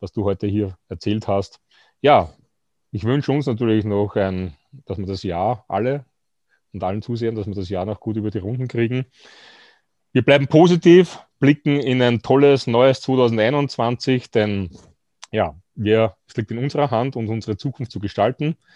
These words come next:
Wie unsere Zukunft aussieht, unsere persönliche Zukunft. Wir können nicht alle Umstände da draußen verändern, aber wir können unser Denken und Handeln verändern. Und da fangen wir am besten heute damit an, denn das entscheidet darüber, wie unsere Zukunft aussehen wird.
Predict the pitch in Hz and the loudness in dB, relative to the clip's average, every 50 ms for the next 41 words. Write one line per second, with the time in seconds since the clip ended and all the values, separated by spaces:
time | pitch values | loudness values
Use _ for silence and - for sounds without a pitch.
0 | _ _ _ _ _ _ _ _ _ _ - 120 147 156 156 139 143 135 - - | _ _ _ _ _ _ _ _ _ _ -4 -2 -2 -2 -2 -2 -4 -4 -2 -2
1 | 147 131 - 135 123 - 110 104 110 120 - - 135 - 113 107 95 - 98 82 | -6 -4 -2 -6 -4 -2 0 0 0 0 -2 -4 -4 -4 -4 -6 -2 -2 -2 -2
2 | 101 92 98 107 123 117 123 117 - - 123 120 - - 123 131 127 - _ - | -2 -4 -2 -2 -2 -2 -2 -2 -2 -4 -6 -6 -4 -4 -6 -6 -6 -10 _ -8
3 | 101 90 - 110 110 110 110 110 107 - - 107 98 101 107 131 151 - - 139 | -8 -6 -6 -6 -6 -4 -4 -6 -6 -6 -4 -6 -4 -4 -4 -4 -6 -6 -6 -6
4 | 131 135 131 120 113 110 - 110 113 - - - 120 - 127 107 107 113 117 117 | -2 -2 0 0 0 -2 0 -2 -2 -2 -4 -10 -8 -4 -4 -4 -4 -4 -4 -4
5 | 117 110 104 101 104 98 101 - - 104 98 101 101 98 98 92 _ _ _ _ | -2 -2 -2 -2 -2 -4 -4 -6 -6 -10 -6 -6 -6 -6 -6 -10 _ _ _ _
6 | _ _ - - _ _ - 120 117 104 110 95 - 110 131 139 - 131 117 104 | _ _ -20 -20 _ _ -10 -8 -6 -6 -6 -4 -2 -4 -4 -4 -4 -8 -8 -4
7 | - 123 151 - 123 104 92 85 95 87 92 98 107 117 120 123 120 107 104 104 | -4 -4 -2 -2 -2 -4 -4 -6 -6 -6 -6 -6 -4 -4 -6 -6 -8 -8 -8 -8
8 | 98 _ - 98 - 104 98 104 101 95 104 98 - - 87 101 104 104 107 95 | -10 _ -10 -10 -8 -8 -8 -6 -6 -4 -4 -6 -6 -6 -6 -6 -6 -6 -6 -6
9 | 104 101 104 92 - 92 92 104 101 - 101 90 90 85 _ - 90 95 - - | -6 -6 -6 -6 -6 -8 -8 -8 -6 -8 -8 -8 -8 -12 _ -6 -6 -6 -6 -8
10 | - 101 95 - - 98 92 90 - 92 90 90 95 92 98 95 90 92 95 95 | -10 -12 -12 -8 -6 -6 -6 -6 -6 -6 -6 -6 -6 -6 -6 -6 -6 -8 -10 -10
11 | 90 98 98 92 - 131 123 120 113 98 - 90 87 87 - - 95 95 98 117 | -10 -12 -12 -10 -10 -10 -10 -10 -12 -12 -12 -12 -12 -12 -10 -10 -8 -4 -2 -2
12 | 135 - _ | -2 -2 _